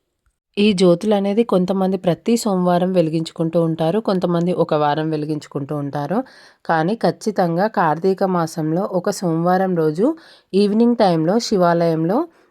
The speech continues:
ఈ విధంగా పిండి జ్యోతులు అనేది వెలిగించుకోవాలి.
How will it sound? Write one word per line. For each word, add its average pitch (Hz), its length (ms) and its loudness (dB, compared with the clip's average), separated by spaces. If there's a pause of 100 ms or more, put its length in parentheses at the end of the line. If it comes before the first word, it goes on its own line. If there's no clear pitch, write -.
(160)
ఈ 202 80 0
విధంగా 175 460 0
పిండి 214 300 0
జ్యోతులు 202 340 0
అనేది 156 260 0
వెలిగించుకోవాలి. 143 1080 -2